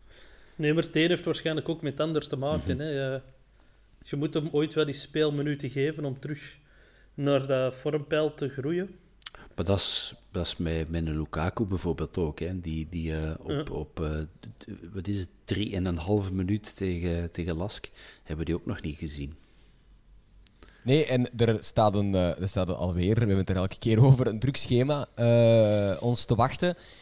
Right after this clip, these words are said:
Speaker 3: Is het, was het slim om, om in de misschien op papier minst moeilijke wedstrijd die eraan zit te komen, toch die basiself nu al meteen allemaal in te zetten? Of, of had hij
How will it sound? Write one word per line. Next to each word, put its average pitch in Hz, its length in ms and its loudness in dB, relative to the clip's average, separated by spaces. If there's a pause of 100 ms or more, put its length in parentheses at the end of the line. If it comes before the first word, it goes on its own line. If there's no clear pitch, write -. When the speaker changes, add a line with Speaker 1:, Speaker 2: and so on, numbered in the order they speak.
(800)
Speaker 3:
Is 156 160 2
het, 156 140 -4
was 165 200 6
het 143 140 -4
slim 202 360 4
om, 143 300 4
om 117 300 2
in 113 220 0
de 107 240 2 (100)
misschien 117 400 -2
op - 100 -4
papier 151 580 0
minst 156 760 -2
moeilijke 143 580 0
wedstrijd 127 540 -2
die 107 140 -4
eraan 110 260 0
zit - 100 -10
te 139 80 -8
komen, 143 400 0 (360)
toch 165 200 4
die 117 140 4 (120)
basiself 131 640 4
nu 120 180 6
al 135 100 6
meteen 127 380 2
allemaal 131 520 2
in 127 160 -2
te 110 100 -2
zetten? 90 360 -4
Of, - 320 -6
of 95 220 -8
had 104 200 -2
hij 104 260 4